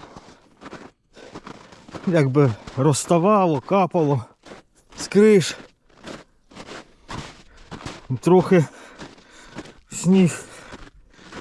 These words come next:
ну, при це і підзамерз, і вже так,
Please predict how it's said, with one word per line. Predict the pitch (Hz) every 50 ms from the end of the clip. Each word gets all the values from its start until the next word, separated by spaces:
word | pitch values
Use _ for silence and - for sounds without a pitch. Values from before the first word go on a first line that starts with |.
| - - _ -
ну, | 180 180 160 135 -
при | - 160 156 156
це | 147 - - 202 208 196 180 160
і | 143 135 117 - _ _ _ _ _ - - - - - -
підзамерз, | - 170 156 131 139 190 190 202 220 214 202 185 151 - -
і | 143
вже | 139 127 175 180
так, | 147 180 170 156 - -